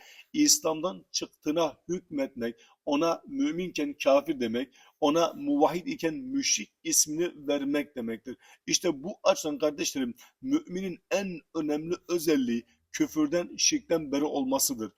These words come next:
Allah'ın iman dediğine iman, Allah'ın küfür dediğine küfür demek bir iman konusudur, bir İslam konusudur. Bu söz küfürdür demekten öte, bu kimse bu küfür sebebiyle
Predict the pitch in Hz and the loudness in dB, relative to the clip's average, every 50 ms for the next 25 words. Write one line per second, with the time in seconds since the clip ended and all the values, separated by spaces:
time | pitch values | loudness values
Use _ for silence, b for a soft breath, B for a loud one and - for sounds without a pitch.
0 | b b b b b - 143 147 156 165 165 175 202 196 - - 170 165 156 170 | b b b b b 6 6 6 8 6 4 4 0 -8 -8 -6 -4 -2 -2 0
1 | 180 180 170 156 151 143 143 160 160 156 - - 175 151 135 123 123 131 - b | 0 -2 0 -2 -4 -2 -2 -4 -6 -6 -6 -4 -4 -2 -2 -2 -2 -4 -6 b
2 | b b b b 147 147 156 160 160 185 190 175 - - 170 156 - 202 185 143 | b b b b 4 4 4 4 0 -2 -2 -8 -10 -10 -10 -10 -8 -10 -12 -8
3 | 143 160 165 160 - - - 151 - 190 190 180 151 127 135 147 160 196 214 208 | -6 -4 -4 -4 -4 -6 -12 -12 -8 -8 -8 -8 -6 -4 -2 -2 0 0 -2 -6
4 | - _ _ _ _ - 131 139 143 143 - - 160 - 147 151 143 143 - 160 | -8 _ _ _ _ -6 0 0 0 0 0 -4 -4 0 0 0 2 2 2 2
5 | 160 151 139 131 123 117 - - 127 120 123 117 - - 123 123 - 107 - - | 2 2 0 -2 -6 -6 -6 -4 -4 -4 -4 -4 -6 -6 -6 -6 -6 -2 -2 -4
6 | 160 - 170 - - - - 180 185 190 180 160 143 123 - 143 143 131 - - | -2 0 2 2 2 4 4 4 2 2 2 0 -4 -8 -8 -6 -4 -4 -4 -4
7 | 131 123 117 - b b b b b - 196 196 - - 214 202 - - - - | -4 -4 -6 -6 b b b b b -8 -4 -2 -2 -2 0 0 -2 -2 -2 -4
8 | 175 160 - 202 220 208 170 185 151 135 151 151 156 156 156 156 - 196 190 185 | -8 -6 -2 -2 -2 -2 -2 -4 0 2 2 4 4 2 -2 -2 -2 -4 -2 0
9 | 170 151 - - 127 131 - b b b b b - 180 175 - 202 185 156 - | -2 -2 0 2 2 2 2 b b b b b -6 -6 -4 -4 -4 -4 -2 -2
10 | 180 160 151 147 139 - - 175 139 - 208 185 - - 185 180 175 165 165 147 | -2 -2 -4 -6 -14 -12 -12 -12 -10 -8 -6 -2 0 2 4 4 6 6 6 6
11 | 131 127 | 6 4